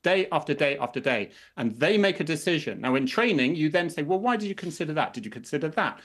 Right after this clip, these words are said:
What about this? Why did that?" That's in training.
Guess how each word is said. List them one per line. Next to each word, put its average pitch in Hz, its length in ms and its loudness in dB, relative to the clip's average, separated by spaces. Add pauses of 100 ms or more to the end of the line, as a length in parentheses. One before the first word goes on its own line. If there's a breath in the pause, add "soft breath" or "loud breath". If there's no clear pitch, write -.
(180 loud breath)
What 120 140 -2
about 156 380 -2
this? 147 360 -2 (240 soft breath)
Why 113 160 2
did 165 160 -4
that?" 233 320 0 (340)
That's 214 460 -2
in 170 120 2
training. 165 480 0